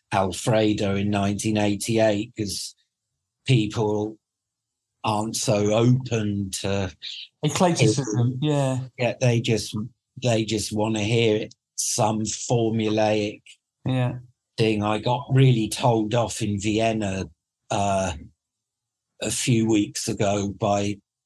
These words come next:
Speaker 1: some young woman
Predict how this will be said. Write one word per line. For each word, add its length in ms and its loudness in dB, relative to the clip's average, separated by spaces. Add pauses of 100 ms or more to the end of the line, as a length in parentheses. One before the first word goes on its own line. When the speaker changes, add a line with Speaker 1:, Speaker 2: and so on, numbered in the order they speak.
Speaker 1:
some 840 -2 (840)
young 460 0
woman 640 2